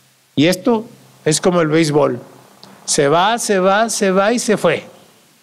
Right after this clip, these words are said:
Y podemos comparar los sistemas occidentales y los orientales, pero yo le voy más a Felipe segundo. Las ciudades de América Latina se conservaron más o menos en tamaños.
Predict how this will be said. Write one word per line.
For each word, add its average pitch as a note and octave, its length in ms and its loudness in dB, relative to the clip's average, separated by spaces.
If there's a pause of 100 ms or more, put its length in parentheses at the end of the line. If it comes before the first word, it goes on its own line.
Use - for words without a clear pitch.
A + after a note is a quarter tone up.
(1300)
Y E3+ 320 2 (500)
podemos G#3+ 400 2
comparar D#3 640 -2
los D#3+ 160 0
sistemas D#3+ 600 -2
occidentales C#3 840 0
y C#3 60 -2
los A2+ 220 0
orientales, A#2+ 800 -2 (800)
pero C3+ 160 2
yo D#3+ 160 4
le E3+ 140 2
voy D#3+ 200 4
más D#3+ 260 0
a D3 60 2
Felipe D3 440 0
segundo. G#2 460 -4 (840)
Las C#3 140 2
ciudades F#3 400 2
de F3 60 2
América F3+ 440 0
Latina D#3+ 540 0
se D3+ 180 -2
conservaron D3+ 1000 0 (160)
más F#3+ 340 -2
o F#3 80 2
menos F3+ 380 0
en C#3+ 100 -2
tamaños. D3+ 640 -4